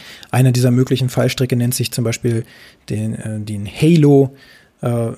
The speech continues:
Faktor sozusagen, wo dann bestimmte Dinge überstrahlen und, ähm, wir gar nicht mehr realistisch einschätzen können, was wir da für einen, für einen Menschen uns gegenüber sitzen haben. Ähm,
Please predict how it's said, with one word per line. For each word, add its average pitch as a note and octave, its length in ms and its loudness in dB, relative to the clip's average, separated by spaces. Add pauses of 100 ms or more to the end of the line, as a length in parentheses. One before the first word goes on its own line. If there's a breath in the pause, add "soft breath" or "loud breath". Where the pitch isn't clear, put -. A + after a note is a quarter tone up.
Faktor - 500 -2
sozusagen, B2+ 600 -2
wo C3 60 -2
dann B2 120 -2
bestimmte B2+ 680 0
Dinge C3+ 240 0
überstrahlen C#3 880 2
und, B2 380 -6
ähm, A#2+ 400 -6
wir B2 240 0
gar A#2+ 160 -4
nicht C3+ 140 0
mehr C3 120 2
realistisch C3 460 2
einschätzen C3+ 520 -2
können, G#2+ 220 -6
was G#2+ 160 -6
wir A2 60 -6
da A2+ 120 -6
für - 160 -6
einen, A2 280 -4 (560 loud breath)
für B2 120 -2
einen A2+ 60 0
Menschen C3+ 440 2
uns A2+ 180 -6
gegenüber B2+ 360 -2
sitzen A2 360 -6
haben. G2 240 -8 (640 loud breath)
Ähm, A2 380 -4